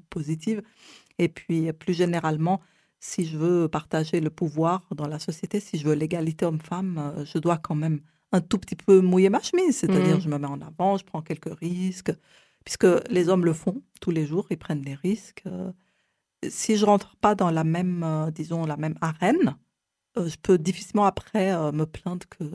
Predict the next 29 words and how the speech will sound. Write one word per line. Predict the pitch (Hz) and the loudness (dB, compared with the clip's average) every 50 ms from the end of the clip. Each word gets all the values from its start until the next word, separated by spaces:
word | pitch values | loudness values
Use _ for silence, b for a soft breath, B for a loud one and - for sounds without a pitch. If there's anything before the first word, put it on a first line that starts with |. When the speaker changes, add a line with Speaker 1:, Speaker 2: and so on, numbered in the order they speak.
| - - - - - | -12 -14 -12 -12 -10
Speaker 1:
les | 165 160 156 | -8 -8 -6
femmes | - 180 165 160 | -4 -4 -2 -2
ont | 151 | -2
peu | 156 - 185 | 2 2 2
de | 156 - | 2 4
visibilité | 185 170 156 160 156 - 156 160 156 156 - 185 | 0 0 0 0 -2 -2 -2 -2 -2 -4 -6 -10
en | 160 151 | -10 -8
général, | - 165 170 160 160 180 185 | -8 -8 -6 -2 -2 0 0
elles | 170 | 0
sont | 175 - - 156 | -2 -4 -8 -6
peu | - - 190 | -2 -2 -2
citées | 175 - - 185 - - 180 | -2 -2 -4 -6 -6 -4 -6
dans | 196 180 | -4 -2
les | 165 160 160 | -2 -2 -2
journaux, | - - 175 - 175 175 180 185 190 196 196 190 b b b b b b b b b b b - | -2 -4 -2 0 0 2 2 2 2 2 2 -2 b b b b b b b b b b b -6
euh, | 165 156 156 156 160 160 | -4 -4 -2 0 0 0
leurs | 160 170 156 151 147 | 0 0 -2 0 0
opinions | 170 165 - 185 170 175 175 | 0 2 2 0 0 0 -2
sont | - - - 160 | -2 -2 -2 2
rarement | 151 165 165 165 170 170 165 165 156 | 2 2 2 2 0 -2 -2 -4 -6
prises | - - - 156 | -4 -4 -4 -2
en | 165 160 | -2 -4
compte | 160 160 - 185 180 180 180 180 - 196 | -4 -6 -6 -4 -2 -2 -4 -4 -6 -8
dans | 190 180 156 151 | -6 -4 -6 -4
les | 151 156 151 | -4 -4 -2
décisions | 156 156 156 - 170 165 165 | -2 -2 -4 -2 -2 -2 -2
politiques, | 156 - 208 190 160 - - - | 0 -2 -4 -6 -4 -8 -8 -8
et | - - | -10 -16
cetera. | - - - 277 269 370 330 | -10 -2 0 2 2 2 0